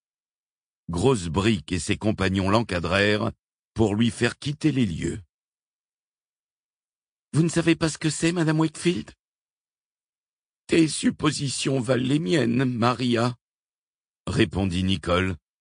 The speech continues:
J'ai cru sur l'instant que le cylindre argenté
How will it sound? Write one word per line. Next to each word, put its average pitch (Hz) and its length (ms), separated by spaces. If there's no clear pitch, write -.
J'ai 180 240
cru 151 360
sur 120 320
l'instant 123 640
que 131 140
le 123 200
cylindre 123 640
argenté 127 840